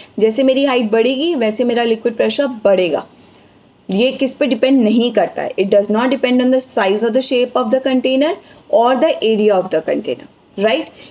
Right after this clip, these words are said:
इसकी कुछ properties हैं, that liquid exerts pressure in all direction,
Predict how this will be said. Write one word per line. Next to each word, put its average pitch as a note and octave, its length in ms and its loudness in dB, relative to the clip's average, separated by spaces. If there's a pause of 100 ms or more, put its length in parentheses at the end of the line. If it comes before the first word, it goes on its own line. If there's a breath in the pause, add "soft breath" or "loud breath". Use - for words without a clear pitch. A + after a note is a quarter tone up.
इसकी A#3+ 220 -2
कुछ D4 220 -4
properties C#4 600 0
हैं, D#4 200 0
that C4 240 0
liquid A#3 480 -2
exerts A#3+ 440 2
pressure C#4 440 0
in C#4 60 2
all B3+ 160 0
direction, B3+ 520 0